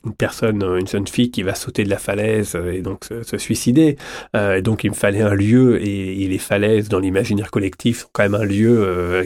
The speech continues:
qui, un peu mystérieux, qui font peur. Et effectivement, cette image de la, de la jeune fille qui saute de la falaise est une image un peu, un peu ancrée comme ça. Donc j'avais besoin de, de, de, de cette falaise. J'avais aussi besoin d'un terrain de jeu pour un,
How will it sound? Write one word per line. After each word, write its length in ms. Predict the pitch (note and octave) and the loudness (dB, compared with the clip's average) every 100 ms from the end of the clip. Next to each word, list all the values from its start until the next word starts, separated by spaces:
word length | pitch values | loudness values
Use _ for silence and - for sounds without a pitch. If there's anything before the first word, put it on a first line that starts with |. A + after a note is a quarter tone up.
| - | -4
qui, 400 | - G#2 G#2+ G#2+ | -6 -4 -6 -8
un 80 | F#2+ | -8
peu 140 | - | -4
mystérieux, 500 | G#2+ - G#2+ C3 D3 | -4 0 2 2 2
qui 140 | C#3 | -2
font 200 | - A2+ F#2+ | -8 -8 -2
peur. 360 | D3 D#3 B2+ | 2 2 2
Et 100 | F#2 | -2
effectivement, 400 | F#2+ - - A#2 | -4 -6 -2 -2
cette 260 | A2+ G#2 - | -2 -6 -4
image 320 | G2+ G#2 G#2+ | 0 2 2
de 80 | F#2 | -2
la, 200 | F2+ E2+ _ - | -4 -8 _ -6
de 60 | |
la 80 | G#2 | -4
jeune 200 | G#2+ G2+ | -2 -4
fille 140 | - A2 | -4 -6
qui 140 | F2+ | -6
saute 200 | - A2 | -4 -2
de 80 | G2 | -2
la 100 | G2 | -4
falaise 380 | - G#2+ B2 A#2 - - - - | -2 0 0 -2 -10 -20 -16 -6
est 180 | A#2 - | -4 -4
une 80 | G2+ | -4
image 320 | F#2 G#2 G2+ | 0 0 -2
un 80 | E2+ | -6
peu, 240 | G2+ F#2 | -4 -2
un 80 | F2+ | -4
peu 140 | - | -6
ancrée 360 | F#2 G2+ - B2+ | -6 -2 0 0
comme 160 | - A#2 | -2 -4
ça. 140 | - - - - - | -6 -6 -14 -6 0
Donc 100 | G#2 | 4
j'avais 140 | A2+ | 6
besoin 340 | A2+ B2 C3 C3 | 6 6 8 6
de, 160 | G#2+ | 4
de, 160 | G2 G#2+ | 2 0
de, 140 | G#2 | 0
de 140 | G2 G#2 | -2 -2
cette 240 | - G#2 | -2 -2
falaise. 380 | - G#2 C#3+ F#3 | 0 2 2 2
J'avais 140 | A2 | 2
aussi 220 | A#2 A#2+ C3+ | 2 4 4
besoin 360 | B2 B2 C3+ | 4 6 4
d'un 120 | B2 | 4
terrain 300 | A2 B2 A#2+ | 2 2 4
de 60 | B2 | 4
jeu 240 | A#2 C3+ | 4 2
pour 240 | C3+ B2 G#2 | 2 -2 0
un, 600 | G#2 G2 G2 G2 G2 G2 | 0 0 0 0 -2 -4